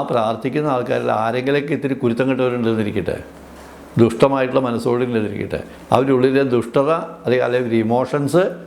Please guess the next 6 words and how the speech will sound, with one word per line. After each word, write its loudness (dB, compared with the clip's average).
അത് 4
നമ്മളെയൊക്കെ -2
ബാധിക്കും. -6
നമുക്ക് 2
കോൺസെൻട്രേഷൻ 0
കിട്ടില്ല, 2